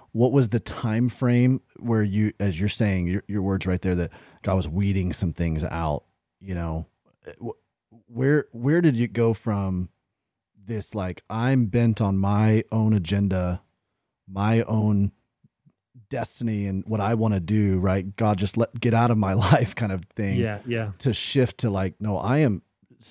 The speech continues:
Speaker 1: I am, my entire life is built around kingdom work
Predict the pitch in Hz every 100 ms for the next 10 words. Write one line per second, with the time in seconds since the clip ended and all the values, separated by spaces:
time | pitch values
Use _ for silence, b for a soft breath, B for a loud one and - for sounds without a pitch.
0 | - - 127 123 92 _ _ _ 127 123
1 | 131 95 - - 113 120 107 92 90 80
2 | 67 - - _ _ _ _ _ _ -
3 | 107 87 _ 107 101 104 98 90 90 -
4 | _ - 123 110 98 87 82 78